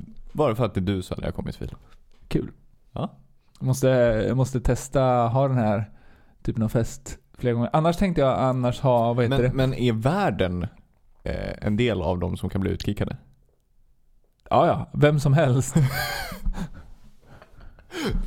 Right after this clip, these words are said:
Speaker 1: Tänk om världen är den första som åker ut.
Speaker 2: Ja,
Speaker 1: Ja.
Speaker 2: så kan det vara.
Speaker 1: Men, men okej, vad händer sen när man vinner då? När man är själv kvar?
Speaker 2: Eh,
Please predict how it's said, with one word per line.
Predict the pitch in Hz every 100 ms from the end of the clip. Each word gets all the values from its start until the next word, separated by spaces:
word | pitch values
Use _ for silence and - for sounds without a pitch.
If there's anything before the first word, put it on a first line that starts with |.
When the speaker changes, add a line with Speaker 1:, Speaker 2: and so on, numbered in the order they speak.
| - -
Speaker 1:
Tänk | 170 208
om | 120
världen | 117 135 104 92
är | 98
den | 98
första | 101 - 113
som | 95
åker | 87 -
ut. | 104 -
Speaker 2:
Ja, | - 120 127 131
Speaker 1:
Ja. | 101
Speaker 2:
så | - 131
kan | 139
det |
vara. | 95 - - - - - - - -
Speaker 1:
Men, | - 117
men | 98 123 120
okej, | 131 92
vad | 101 113
händer | 135 120 117
sen | 131 120 107
när | 104 98 95
man | 101 98
vinner | 110 135 98
då? | -
När | 101
man | 101 101
är |
själv | - 165 127 92
kvar? | - - - - - - _ _ - - 113
Speaker 2:
Eh, | 127 131 131 127